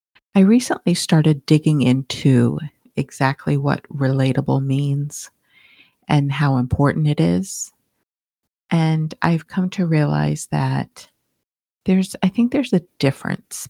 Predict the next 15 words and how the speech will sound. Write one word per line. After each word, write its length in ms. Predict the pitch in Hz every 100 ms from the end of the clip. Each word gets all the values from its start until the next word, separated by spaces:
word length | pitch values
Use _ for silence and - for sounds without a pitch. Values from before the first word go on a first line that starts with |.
| _
between 880 | 143 - - 143 135 131 131 135 - _ _ _ -
being 260 | 156 151
relatable, 720 | 143 139 135 135 135 131 131 135 _ _ _ _ _ _ _
having 400 | - 160 147 143
things 320 | - 143 139
in 140 | 143 131
common. 640 | - 127 127 127 127 123 _ _ _ _ _ _ _ - _ -
And 140 | 185
I 80 | 202
want 200 | 220 226
to 60 | 202
find 380 | - 185 165
out 360 | 160 147 151 -
from 240 | - 175
you, 540 | 165 190 165 135 180